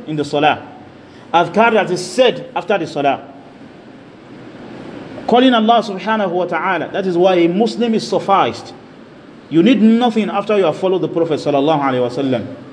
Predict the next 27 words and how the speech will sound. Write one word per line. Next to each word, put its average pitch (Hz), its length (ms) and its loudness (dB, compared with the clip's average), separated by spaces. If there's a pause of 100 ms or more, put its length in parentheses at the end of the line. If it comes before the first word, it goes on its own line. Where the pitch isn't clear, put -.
You 151 80 0
need 196 180 2
nothing 202 480 2
else. 139 380 -4 (1080)
After 208 240 4
you 214 100 8
are 180 60 4
following 214 300 2
the 190 80 2
Prophet, 214 560 -2 (1300)
you 147 120 4
are 160 60 4
sufficed. 165 500 0 (800)
You 143 80 -4
need 214 200 4
nothing 226 320 4
else. 175 180 -2
You 196 80 -4
need, 220 260 -4 (400)
you, 185 180 -8
you 202 180 -6
don't 247 180 4
need 240 160 0
any 240 340 2 (280)
superficial 220 720 2
secret 220 520 -4
dua. 170 420 2